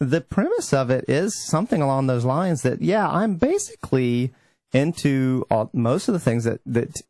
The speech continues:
that straight guys tend to be into. I'm kind of a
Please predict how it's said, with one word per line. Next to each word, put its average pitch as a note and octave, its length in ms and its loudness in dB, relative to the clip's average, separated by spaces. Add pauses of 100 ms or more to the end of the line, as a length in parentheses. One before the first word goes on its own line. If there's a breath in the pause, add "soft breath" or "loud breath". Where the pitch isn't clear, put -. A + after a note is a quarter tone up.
that A#2 180 0
straight C3+ 280 0
guys A#2+ 340 0
tend B2+ 340 0
to B2 80 0
be A2 200 2
into. G#2+ 640 0 (420)
I'm A2+ 100 0
kind C#3 220 0
of B2+ 100 -2
a A#2 80 2